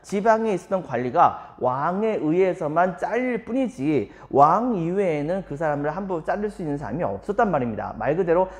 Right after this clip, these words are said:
지방의 작은 왕과 같은, 어, 권-, 권력을 행사했다 볼 수 있었어요. 이렇게 하다 보니까는 그 누구도 지방에서 이 지방관을 견제할 수 있는 세력이 없다 보니까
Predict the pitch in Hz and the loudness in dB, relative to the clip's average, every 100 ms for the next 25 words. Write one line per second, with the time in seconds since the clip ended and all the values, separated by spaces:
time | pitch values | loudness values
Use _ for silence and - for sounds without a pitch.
0 | - - 180 202 190 - 110 156 175 - | -12 -2 0 0 -4 -6 -4 -2 -2 0
1 | 120 113 160 208 185 151 - 185 214 - | 0 0 0 0 0 -2 -2 -6 -6 -8
2 | - _ - 101 98 80 - 127 127 123 | -20 _ -4 0 0 -4 0 0 0 -4
3 | - - 143 175 160 110 175 131 - - | -12 -2 2 2 0 0 0 0 -4 -6
4 | 254 262 254 190 170 123 120 - - 110 | -4 -2 -4 -4 -4 -4 -6 -8 -10 -4
5 | 104 123 - - 180 220 320 320 285 247 | 0 2 0 -6 -2 2 4 2 0 0
6 | 233 220 240 156 - - - 294 285 175 | -2 0 0 0 -2 -16 2 4 4 0
7 | 214 240 165 - 170 220 226 196 220 196 | -2 -2 -2 -2 0 0 0 0 0 0
8 | 180 202 - 156 185 185 165 185 262 277 | -4 -6 -8 -2 -2 0 0 4 2 2
9 | - - _ - 147 175 196 220 196 165 | -10 -20 _ -6 -4 -4 -2 0 0 -4
10 | - 139 143 139 180 170 117 - 151 110 | -6 -6 -6 -4 -4 -2 -4 -2 -2 -2
11 | 101 156 117 | -4 0 0